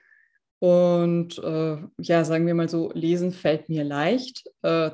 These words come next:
zwei Wochen später hatte ich nicht nur Aus Licht und Traum gelesen, sondern auch noch das halbe Lieber Canciones. Und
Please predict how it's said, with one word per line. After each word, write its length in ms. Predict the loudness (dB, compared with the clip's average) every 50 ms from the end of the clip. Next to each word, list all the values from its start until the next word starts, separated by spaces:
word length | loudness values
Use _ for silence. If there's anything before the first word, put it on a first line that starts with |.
| -6 -10
zwei 240 | -4 -2 -2 0
Wochen 240 | -2 -2 -4 -6 -6
später 440 | -6 -2 0 0 2 2 2 2 2
hatte 280 | 2 0 0 -2 -2 -2
ich 200 | -2 -4 -4 -6
nicht 160 | -6 -4 -2
nur 120 | -2 -2
Aus 200 | -2 -4 -4 -6
Licht 200 | -6 -8 -6 -4
und 160 | -6 -6 -6
Traum 260 | -6 -4 0 2 4 4
gelesen, 420 | 4 4 4 4 4 4 4 4
sondern 240 | 4 2 0 -2 -2
auch 300 | -2 -4 -4 -4 -4 -4
noch 180 | -4 -4 -4 -4
das 160 | -8 -6 -2
halbe 180 | 0 0 2 2
Lieber 240 | 0 0 0 0 0
Canciones. 880 | 0 -2 -4 -4 -6 -6 -4 -2 2 4 6 6 6 6 4 0 -4 -12 -20 -20 -20 -20 -20 -20 -20 _ _ _ _ 0
Und 420 | 4 4 4 4 2 0 -4 -14